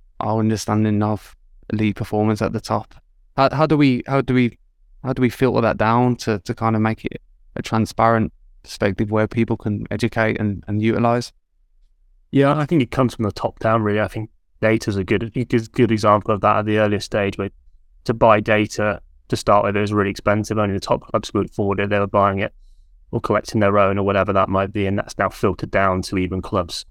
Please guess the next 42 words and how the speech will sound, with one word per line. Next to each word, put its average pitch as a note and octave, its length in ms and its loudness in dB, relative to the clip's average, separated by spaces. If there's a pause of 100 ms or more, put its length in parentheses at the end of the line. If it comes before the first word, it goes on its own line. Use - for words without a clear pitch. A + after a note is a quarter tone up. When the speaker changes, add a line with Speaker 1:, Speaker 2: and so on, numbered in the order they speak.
(540)
Speaker 2:
yeah, - 160 -4 (120)
in G2+ 140 -2
semi-professional G2+ 720 -2
where G#2 220 2
collecting G#2 420 -2
data F#2+ 380 -2
and F#2+ 120 -2
buying F#2+ 280 2
data. G2 480 -4 (360)
Speaker 1:
Yeah. F#2+ 280 -2
Speaker 2:
Um, F#2 260 -6 (560)
and C#3 100 4
I G#2+ 100 4
think G#2+ 280 0
A G2+ 140 4
I G2 180 4
is F#2 80 -4
gonna G2 140 -2
be G2 100 0
the F#2+ 100 -2
exact F#2 340 -2
same. G2 260 -2
It's G2 100 -6
gonna G2 160 -2
start G2 380 2
at F#2+ 40 -4
the F2 100 -4
top. - 260 -4
There's G#2+ 120 -4
gonna G2+ 160 -2
be, G2 320 -2 (720)
yeah, F#2 260 -2
you F#2+ 140 0
look G2 180 -2
at G2+ 200 -2
Liverpool G#2+ 440 2
using G2 420 0
particle - 380 -2
physicists G2 500 -4
to G#2 100 -8
make G2 160 -6
decisions, F#2+ 640 -4